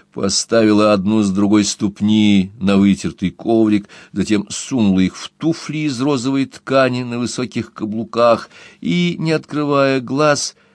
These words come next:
подошла к витрине, к которой прилипли носами зеваки, наблюдавшие за этой сценой. Она вдруг подняла веки. Она была слепа. На месте глазных яблок белёсая плёнка в густой сетке вен.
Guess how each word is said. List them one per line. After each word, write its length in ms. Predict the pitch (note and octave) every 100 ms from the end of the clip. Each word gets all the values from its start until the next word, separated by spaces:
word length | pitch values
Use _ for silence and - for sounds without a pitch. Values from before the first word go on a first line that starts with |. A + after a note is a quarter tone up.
| _
подошла 480 | - D3+ D3+ E3+ F3+
к 80 | F#3
витрине, 760 | G3 G3+ D3 A#2+ G2 F2+ F2 - _ _
к 120 | -
которой 300 | G#2 G2 F#2+
прилипли 520 | G2 G2 F3+ G3 F#3+
носами 520 | F3+ E3+ F3+ F3 F3
зеваки, 720 | E3 E3+ E3 C#3 G#2+ F#2 -
наблюдавшие 800 | F#2 F2 F2+ E2+ A#2+ C#3 - A2+
за 120 | A2+ A#2
этой 180 | A2+
сценой. 640 | A2+ - - G2 F#2 G2 - _ _ _ _ _ _ _ _ -
Она 360 | F#2+ F#2+ F#2
вдруг 340 | E2+ E2+ F2 -
подняла 560 | F2 E2 F2 G2 D3
веки. 720 | G2 E2 E2 D2+ - F2 E2 - _ _ _ _ _ _ _ _ _ _ _ _ _ _ _ -
Она 200 | - D#2
была 160 | E2+
слепа. 520 | F2 - F#2+ G2 E2 E2 _ _ _ _ _ -
На 80 | E2+
месте 300 | F2 - F#2+
глазных 400 | F2+ D#2 F2+ -
яблок 440 | F#2 G2 F2 E2
белёсая 640 | D2+ F2 F2 F2+ - F#2 E2
плёнка 600 | - F2 F2+ D#2 - D#2+
в 80 |
густой 400 | D#2+ F2+ - F2+
сетке 460 | F#2+ - E2+ - F2
вен. 220 | G2 G2